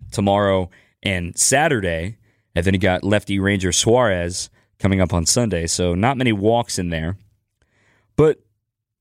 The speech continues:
the Brewers are gonna have to keep up with the Phillies 'cause they can hit, and they're on fire. We're gonna talk about them at the very end of the show. But what, what I see with that Cubs series is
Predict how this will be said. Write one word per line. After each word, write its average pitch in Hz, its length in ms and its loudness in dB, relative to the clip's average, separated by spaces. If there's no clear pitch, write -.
the 107 80 -4
Brewers 190 320 2
are - 40 -2
gonna 180 140 2
have 190 220 -4
to 143 80 -8
keep - 280 -2
up 151 300 0
with 120 220 0
the 107 80 -6
Phillies 113 340 0
'cause 92 140 -4
they 151 100 2
can 123 140 -6
hit, 104 320 -2
and 92 100 -6
they're 120 180 4
on 104 120 2
fire. 92 260 0
We're 95 80 0
gonna 127 120 0
talk 117 200 0
about 110 160 2
them 104 140 0
at 95 80 -2
the 92 40 0
very 104 300 2
end 120 140 -2
of 147 80 -4
the 160 80 0
show. 202 340 0
But 127 80 2
what, 147 260 -2
what 147 200 0
I 208 120 0
see 240 180 -2
with 233 120 0
that 170 180 -2
Cubs 170 260 -2
series 131 580 0
is 123 600 -2